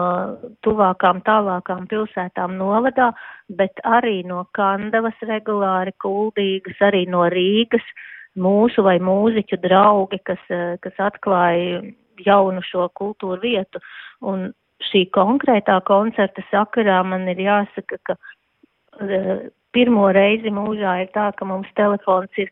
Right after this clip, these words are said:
karsts un, eh, aiz tā, ka biļetes ir izpārdotas, um, bet gribētāju ir vēl vairāk.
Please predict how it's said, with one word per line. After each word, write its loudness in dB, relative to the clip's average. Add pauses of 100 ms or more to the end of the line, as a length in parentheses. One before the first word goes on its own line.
(100)
karsts 0
un, -2
eh, -2
aiz 0 (100)
tā, 2
ka -4
biļetes -4
ir -2
izpārdotas, 0 (920)
um, -4
bet 2
gribētāju 2
ir -6
vēl -2
vairāk. -4